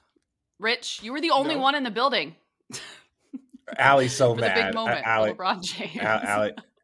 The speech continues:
Speaker 1: <laughs>
Speaker 3: first of all, I think, one, I,
Speaker 1: <clears throat>
Speaker 3: um, yes, I think road tripping needed to be represented. And since I was, I'm not gonna even make a joke about being like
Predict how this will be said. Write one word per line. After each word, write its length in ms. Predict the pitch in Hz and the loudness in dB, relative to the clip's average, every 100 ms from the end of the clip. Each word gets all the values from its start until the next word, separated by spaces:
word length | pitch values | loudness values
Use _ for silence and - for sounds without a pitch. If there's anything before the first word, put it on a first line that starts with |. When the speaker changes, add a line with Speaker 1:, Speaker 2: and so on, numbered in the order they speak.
| _ - 92 _ | _ -20 -20 _
Speaker 1:
<laughs> 640 | _ _ _ _ _ - | _ _ _ _ _ -4
Speaker 3:
first 300 | 143 143 143 | 0 0 0
of 40 | |
all, 400 | 117 104 117 - _ _ _ _ 285 - - - - - - - | 0 0 -2 -8 _ _ _ _ -20 -20 -20 -20 -20 -20 -20 -2
I 160 | 117 123 | -2 0
think, 340 | 131 113 104 | -2 -4 -6
one, 540 | 117 127 104 95 98 _ _ _ _ _ - | -4 -2 -4 -8 -14 _ _ _ _ _ -10
I, 420 | 98 - 95 90 | -8 -6 -6 -6
Speaker 1:
<clears throat> 20 | |
Speaker 3:
um, 260 | 85 73 71 73 _ - _ _ _ _ | -8 -16 -20 -20 _ -20 _ _ _ _
yes, 500 | 101 104 80 - - - _ | -8 -6 -6 -10 -18 -20 _
I 120 | 101 | -10
think 200 | 98 95 | -10 -8
road 200 | 95 101 | -8 -8
tripping 300 | 104 101 92 | -8 -10 -10
needed 220 | 92 92 95 | -10 -10 -10
to 40 | |
be 140 | 82 87 | -12 -8
represented. 600 | 90 95 85 92 104 110 | -6 -8 -10 -10 -8 -10
And 180 | 80 80 | -12 -12
since 200 | 87 85 | -12 -8
I 120 | 82 | -10
was, 180 | 82 - | -10 -14
I'm 120 | 92 | -14
not 220 | 87 82 87 | -10 -12 -12
gonna 120 | 87 | -14
even 160 | 80 80 | -14 -16
make 180 | 78 | -16
a 40 | 78 | -16
joke 340 | 80 78 76 | -14 -14 -14
about 300 | 76 73 76 | -14 -14 -14
being 280 | 82 76 73 | -16 -18 -16
like 240 | 71 71 | -18 -18